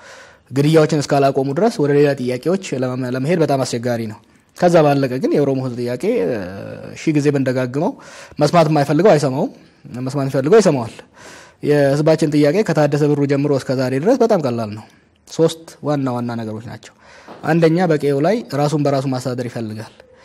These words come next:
ይህ ማለት በማንነቱ ሳይናቅ ሳይገፋ በኦሮሞነቱ ተከብሮ ባህሉን፣ ቋንቋውን፣ እ፣ እያሳደገ መኖር ይፈልጋል። ታሪኩን፣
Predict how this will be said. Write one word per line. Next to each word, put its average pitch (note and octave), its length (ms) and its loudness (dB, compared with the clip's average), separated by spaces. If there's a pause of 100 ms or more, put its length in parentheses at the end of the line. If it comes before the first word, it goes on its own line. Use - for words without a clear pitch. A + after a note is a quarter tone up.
(280)
ይህ D#3 160 0
ማለት D3+ 300 2 (100)
በማንነቱ D3 560 0 (500)
ሳይናቅ B2+ 560 -6 (140)
ሳይገፋ A#2 720 -8 (720)
በኦሮሞነቱ C3 580 -2 (100)
ተከብሮ B2+ 420 -6 (140)
ባህሉን፣ A#2+ 560 -4
ቋንቋውን፣ C3 520 -8 (680)
እ፣ A#2 100 -8 (500)
እያሳደገ C3+ 600 0
መኖር G#2+ 240 -6
ይፈልጋል። G#2 440 -6
ታሪኩን፣ B2+ 440 0